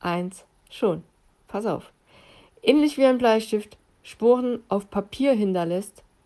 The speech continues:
hinterlässt du Spuren in dieser Welt. Durch Taten, Ideen und Beziehungen, je nach Härtegrad, werden eure Spuren heller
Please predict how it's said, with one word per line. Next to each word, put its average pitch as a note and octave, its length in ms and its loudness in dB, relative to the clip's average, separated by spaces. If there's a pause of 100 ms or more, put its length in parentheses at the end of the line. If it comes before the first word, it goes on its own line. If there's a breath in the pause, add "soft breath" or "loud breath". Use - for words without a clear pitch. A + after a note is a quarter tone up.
(100)
hinterlässt F#3 640 -4
du A3 280 -4 (220)
Spuren F#3 680 -4 (160)
in G#3 100 -4
dieser G#3+ 320 -4
Welt. E3+ 320 -4 (840 soft breath)
Durch F#3+ 200 -10
Taten, A#3+ 560 -2
Ideen A3+ 460 0
und G#3 160 2
Beziehungen, G3+ 680 -2 (340)
je F#3+ 100 -4
nach G3+ 160 0
Härtegrad, A3+ 640 -2 (460 soft breath)
werden F3+ 200 -6
eure G3 300 -4
Spuren F#3+ 680 0
heller F#3+ 460 -4